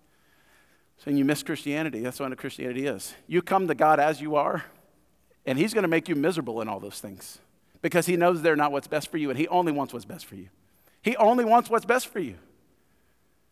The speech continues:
And so my obedience to him is just loving him. You say, "Well, Pastor, that's, that's legalism." No, that's so far from it. I believe that God made me, and he knows me more intimately than I even know myself. And he loves me perfectly and with more passion and heart than anyone on this planet ever will.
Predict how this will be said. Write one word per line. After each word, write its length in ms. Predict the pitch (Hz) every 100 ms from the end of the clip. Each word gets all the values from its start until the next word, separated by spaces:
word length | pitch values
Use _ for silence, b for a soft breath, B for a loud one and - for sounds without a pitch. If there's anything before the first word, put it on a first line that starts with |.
| _ _
And 100 | 170
so 140 | 170 190
my 240 | 185 240
obedience 540 | 196 139 226 240 208 -
to 100 | 170
him 240 | 220 226
is 100 | 165
just 240 | 208 202
loving 460 | 143 131 208 262 147
him. 260 | 147 120 131
You 80 | 202
say, 160 | 214
"Well, 160 | 185 190
Pastor, 260 | 214 202 196
that's, 200 | 233 -
that's 200 | 226 208
legalism." 460 | 254 233 180 156
No, 120 | 262 214
that's 140 | 226
so 120 | 233
far 240 | - 185 165
from 180 | 185
it. 100 | 131 - - b b b b
I 160 | 180 233
believe 300 | 254 226 196
that 120 | 190
God 220 | 190 185
made 320 | 185 196 214
me, 160 | 170 135
and 80 | 135
he 120 | 214
knows 280 | 202 226 214
me 120 | 202
more 120 | 185
intimately 420 | 214 214 202 180
than 100 | 165
I 140 | 170 196
even 160 | 185
know 80 | 190
myself. 480 | 170 143 208 175 127 B B
And 100 | 220
he 80 | 185
loves 380 | 160 190 247 -
me 100 | 160
perfectly 640 | - 240 254 233 - 180
and 100 | 151
with 140 | 160 185
more 160 | 196
passion 480 | 170 - 247 233 190
and 80 | 156
heart 300 | 185 208 170 B B
than 100 | 196 202
anyone 440 | 254 269 240 208
on 80 | 185
this 160 | 226
planet 340 | - 233 190 165
ever 360 | 220 233 233 220
will. 480 | 180 208 147 107